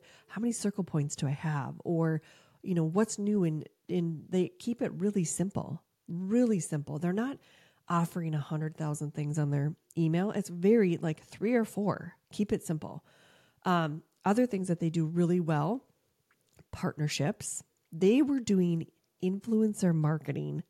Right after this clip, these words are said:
before it was ever a thing. And that was right when I start, when I started, it was about three years in, and we brought on,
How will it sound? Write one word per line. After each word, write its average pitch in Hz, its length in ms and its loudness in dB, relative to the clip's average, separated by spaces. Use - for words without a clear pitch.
before 156 380 -2
it - 80 -8
was 160 180 -6
ever 160 360 2
a 151 60 0
thing. 131 280 -4
And 156 140 2
that 190 100 4
was 185 220 2
right 170 420 4
when 156 140 2
I 143 100 0
start, - 240 -6
when 170 160 4
I 220 120 6
started, 175 560 2
it 175 80 -2
was 160 140 -2
about 156 240 -4
three - 280 -4
years 208 340 4
in, 160 240 0
and 151 120 -2
we 165 140 0
brought 170 400 -2
on, 147 400 -6